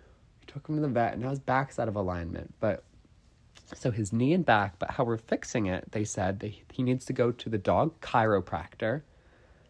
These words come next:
Okay, so we've taken him to a few of those, and in addition, he's going to start aquatic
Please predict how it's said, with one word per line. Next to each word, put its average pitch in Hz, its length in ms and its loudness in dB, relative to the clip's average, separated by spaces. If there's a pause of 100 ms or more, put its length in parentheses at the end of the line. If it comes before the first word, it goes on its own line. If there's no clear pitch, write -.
(300)
Okay, 110 420 -2
so - 140 -6
we've 95 140 -2
taken 107 280 -2
him 120 200 2
to 120 60 2
a 113 60 4
few 120 240 0
of 135 60 2
those, 104 320 4
and 98 100 -2
in 104 120 0
addition, 123 440 0
he's 117 160 -2
going 113 240 0
to 120 60 -4
start 117 340 -2
aquatic 139 640 2